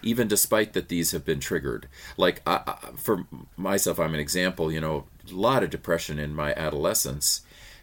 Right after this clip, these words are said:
got triggered. We have a lot of it on our family, so not surprising. Both sides of my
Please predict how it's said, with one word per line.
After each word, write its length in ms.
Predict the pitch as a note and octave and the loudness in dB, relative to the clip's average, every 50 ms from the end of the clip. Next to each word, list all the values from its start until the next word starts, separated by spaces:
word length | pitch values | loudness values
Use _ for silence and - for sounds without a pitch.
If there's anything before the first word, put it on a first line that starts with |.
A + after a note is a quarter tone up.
| - - | -20 -2
got 240 | - - G2 - - | 4 4 4 4 4
triggered. 540 | - - - F2 D2 C#2+ C#2+ C#2 D#2 E2 G2 - - - - - - | 2 0 2 2 2 2 0 0 -2 -2 -6 -12 -18 -20 -20 -20 2
We 100 | - G2 | 6 6
have 80 | F#2+ F2 | 6 8
a 60 | F2+ | 6
lot 220 | F#2 F#2 F2+ E2+ F2 | 6 6 6 6 6
of 40 | |
it 80 | F2 E2 | 4 2
on 100 | D#2 D#2 | 2 2
our 80 | D#2 D#2 | 0 0
family, 380 | - E2+ D2 C#2+ C#2+ D2 D2+ | 0 0 0 0 0 2 2
so 140 | D#2+ - E2+ | 2 2 2
not 240 | C#2+ D2+ D#2 D2+ - | 0 -2 -2 -2 -4
surprising. 680 | - - - E2 C#2+ C2 C2+ C2 - C2 C2 C#2+ C#2 C2+ | -6 -6 -4 -2 -2 0 0 0 -2 -2 -4 -4 -4 -2
Both 160 | - F#2 F2 | 0 0 2
sides 320 | - - D#2+ C2+ C2+ C#2 - | 2 2 2 2 0 0 -2
of 140 | C#2+ C2+ D2+ | -4 -4 -4
my 240 | C2+ C2 C2+ C2 | -6 -4 -6 -6